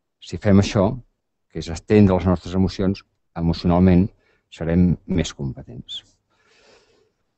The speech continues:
I aquesta és la, una mica la, el que jo havia triat, que em semblava que us podia interessar i que us podia, us podia ajudar una mica,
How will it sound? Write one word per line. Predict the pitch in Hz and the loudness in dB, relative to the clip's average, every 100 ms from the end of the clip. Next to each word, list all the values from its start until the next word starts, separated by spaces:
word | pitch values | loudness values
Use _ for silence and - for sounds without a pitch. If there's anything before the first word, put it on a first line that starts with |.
| _ _ _ _ _ - | _ _ _ _ _ -4
I | 98 | -2
aquesta | 110 117 - 98 | 0 -2 0 -4
és | 82 | -2
la, | 80 78 76 71 | -4 -4 -4 -6
una | 73 76 | -2 -2
mica | 80 82 78 | -2 -4 -8
la, | 73 69 67 | -8 -10 -10
el | 67 65 - _ _ - 85 | -12 -14 -18 _ _ -16 -16
que | 90 | -4
jo | 87 | -2
havia | 87 85 | 0 0
triat, | - 95 85 - | 0 -2 -2 -2
que | |
em | 87 | -6
semblava | 87 82 78 78 80 | -2 -2 -2 -4 -8
que | 80 | -8
us | 80 - | -8 -10
podia | 87 85 | -10 -2
interessar | 82 80 85 - 87 85 | -2 -2 -8 -4 -4 -4
i | |
que | 90 | -10
us | 90 | -16
podia, | - 80 80 78 76 | -14 -10 -8 -8 -10
us | 71 - _ _ _ _ _ _ _ _ | -12 -16 _ _ _ _ _ _ _ _
podia | 82 82 78 | -8 -6 -4
ajudar | 87 85 78 | -2 0 0
una | 80 78 | 2 2
mica, | 82 78 76 | 0 -2 -6